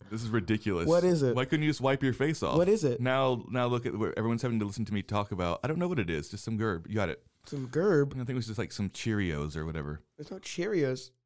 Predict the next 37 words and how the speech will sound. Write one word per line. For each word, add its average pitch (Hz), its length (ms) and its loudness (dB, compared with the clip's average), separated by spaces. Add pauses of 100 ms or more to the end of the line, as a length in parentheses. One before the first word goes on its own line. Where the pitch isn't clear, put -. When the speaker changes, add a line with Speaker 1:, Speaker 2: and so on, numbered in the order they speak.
(220)
Speaker 1:
So 127 360 0
Speaker 2:
I 160 40 2
have 156 80 0
a 147 40 -4
Sparkle. 147 640 -2
Speaker 1:
Oh 143 80 -2
my 135 140 2
God! 123 400 0 (100)
St-, - 140 -4
stop 190 320 0
making 185 220 2
this 170 160 0
take 185 180 0
forever. 107 480 2
Speaker 2:
Okay, 160 300 0
Speaker 1:
It's - 80 0 (120)
Speaker 2:
I'm - 40 -6
Speaker 1:
done. 175 100 4
Speaker 2:
sorry. 131 120 6
Speaker 1:
You 127 40 6
already 135 240 2 (140)
made 143 100 0
it 127 80 -4
take 143 160 -2
forever 139 180 2
by 120 120 2
not 120 240 0
wiping 117 400 0
your 101 80 0
face, 123 240 -2
just 87 160 -12 (160)
covering 113 320 -2
your 104 120 0
hands 117 300 0
with 92 100 -10
your 82 120 -6
face. 85 440 -4